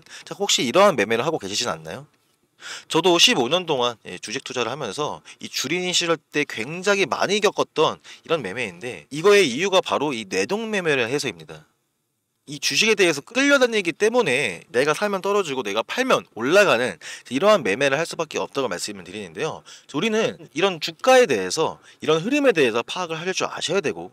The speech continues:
이에 따라서 대응을 하실 줄 아셔야 된다고 말씀을 드리는데 이렇게 변동성이 많은 이런 시장에 대해서 혼자서 매매하시면서 자신의 명확한 이런 기준이 없기 때문에 언제 매수를 해야 되는지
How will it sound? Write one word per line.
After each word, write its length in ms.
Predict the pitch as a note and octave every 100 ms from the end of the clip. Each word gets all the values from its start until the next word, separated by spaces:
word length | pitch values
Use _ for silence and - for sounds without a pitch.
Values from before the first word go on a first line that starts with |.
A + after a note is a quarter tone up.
| _
이에 160 | - A2+
따라서 320 | A#2 G2 G2+
대응을 480 | F#2+ - F#2 G2+ G#2
하실 140 | C#3
줄 100 | D3
아셔야 340 | G#2 - - F3
된다고 280 | F#3+ A2+ A#2
말씀을 320 | D#3+ A2 A2+
드리는데 540 | A#2 C3 F#2 B2 C#3 - - - - -
이렇게 220 | F#3 -
변동성이 640 | - C3+ F#3+ B3+ B3+ A#3
많은 300 | D3+ G#2 A#2+ G#2 _
이런 160 | G3 G3
시장에 300 | - D#3+ D3
대해서 460 | F#2 E2 D#3 G2 - - _
혼자서 320 | G#3+ A3+ A3
매매하시면서 800 | D3+ G#2+ B2+ D3+ D#3 A2 G#2+ G#2+ - _ _
자신의 320 | - C#3 D#3+
명확한 480 | A2 D3 G3+ A2 E2
이런 180 | F#2+ B2+ -
기준이 560 | - F3+ C4 G#3+ F#2+ - _
없기 240 | - - B2+
때문에 500 | D#3 F3 G2+ D#2+ D2 - -
언제 300 | A#2 G#3 A3
매수를 320 | A#2+ F#2 G2+
해야 100 | C3+
되는지 520 | D#3 E2 D#2 D#2+ A#2